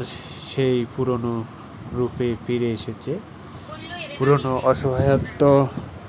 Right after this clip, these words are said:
সন্দ্বীপের মানুষের দুর্ভোগ, হাঁটু পানি, কাদা পানি, কোমর পানি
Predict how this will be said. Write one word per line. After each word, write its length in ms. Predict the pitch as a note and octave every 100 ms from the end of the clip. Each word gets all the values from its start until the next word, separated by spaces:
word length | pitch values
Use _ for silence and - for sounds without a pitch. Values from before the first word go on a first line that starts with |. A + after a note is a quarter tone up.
| - - - - - - - - - - -
সন্দ্বীপের 440 | C#3 C3+ C3+ C#3 B2 B2
মানুষের 360 | A#2+ B2 C#3 B2+
দুর্ভোগ, 460 | C3+ B2+ A#2+ C3 B2 - - - - - - - - - - - - -
হাঁটু 280 | C3 - C3
পানি, 280 | C3+ C3 C3 B2+ A#2 - - - - -
কাদা 240 | B2 B2+ -
পানি, 280 | B2 B2+ B2+ B2 - - - - - - - - - - - -
কোমর 300 | - C3+ C3+ B2+ C3+
পানি 220 | B2